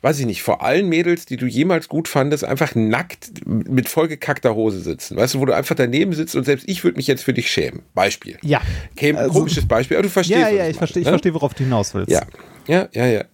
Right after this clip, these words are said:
Speaker 1: Okay. Also, ähm, und dort war eine Gelsenkirchener Künstlerin, die hatte ein paar ihrer Bilder zur Auktion mitgebracht. Achthundert Menschen im Saal. <laughs>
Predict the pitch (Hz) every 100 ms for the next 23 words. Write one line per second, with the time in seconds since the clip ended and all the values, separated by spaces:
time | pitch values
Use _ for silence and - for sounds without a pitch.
0 | _ 185 180 - - - - - - -
1 | - _ - 104 107 - - _ - -
2 | 120 131 143 139 - - - _ - 131
3 | - 104 120 131 123 90 131 120 113 123
4 | - 127 - 87 - 107 107 - 110 117
5 | 120 170 311 - - - - - 113 151
6 | - - 131 131 - 123 151 - 123 117
7 | 92 123 135 131 127 123 - - 120 -
8 | - 131 92 - - - - - 143 151
9 | 160 135 - 117 117 - 82 85 87 85
10 | 90 156 320 - - - - - - -
11 | _ _ _